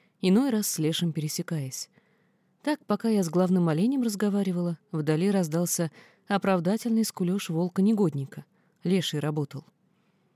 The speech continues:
А ведьмак спал. Всё там же, на опушке леса, нервно отгоняя от ромашек своих местных пчёл. Пока гонял, я не трогала. А как прибить попытался, мгновенно чащу призвала. Теперь ведьмак выл отчаянно.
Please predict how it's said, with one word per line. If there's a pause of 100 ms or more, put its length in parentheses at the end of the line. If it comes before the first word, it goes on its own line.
(160)
А
ведьмак
спал. (600)
Всё
там
же,
на
опушке
леса, (400)
нервно
отгоняя
от
ромашек
своих
местных
пчёл. (760)
Пока
гонял,
я
не
трогала. (480)
А
как
прибить
попытался,
мгновенно
чащу
призвала. (760)
Теперь
ведьмак
выл
отчаянно.